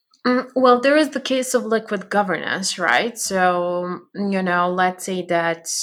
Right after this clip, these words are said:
you know, you're a marketing guru and on, I'm, like, you know, really not <laughs> for marketing. And if there are some decisions to ma-, be made and, uh, let's say I trust you enough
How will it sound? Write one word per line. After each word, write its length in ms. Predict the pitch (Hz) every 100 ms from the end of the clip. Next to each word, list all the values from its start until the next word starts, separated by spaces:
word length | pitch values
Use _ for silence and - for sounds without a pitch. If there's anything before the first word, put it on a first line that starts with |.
| - -
you 180 | 175 175
know, 280 | 170 170 175
you're 280 | 180 170
a 80 | 170
marketing 540 | 170 165 165 170 165 165
guru 480 | 165 165 180 196 202
and 220 | 170 165
on, 220 | 160 160 156
I'm, 360 | 175 175 202 196
like, 240 | 156 147 _ -
you 120 | 160
know, 260 | 151 147 147 147
really 240 | 170 170
not 320 | 156 151 - -
<laughs> 140 | - -
for 180 | - 185
marketing. 760 | 180 175 185 - 190 208 220 247 - - 254 220 -
And 360 | 196 180 180 175
if 180 | 180 170
there 240 | 180 175
are 60 | 180
some 280 | 180 180
decisions 680 | 175 170 - 165 160 165 160
to 100 | -
ma-, 240 | 156 156 190
be 160 | 165
made 460 | 160 151 160 226 233 - -
and, 480 | 170 160 156 160 156
uh, 300 | 156 151 160
let's 220 | 160 156
say 140 | 165
I 40 | 160
trust 400 | 160 156 151 -
you 100 | 156
enough 360 | 156 151 240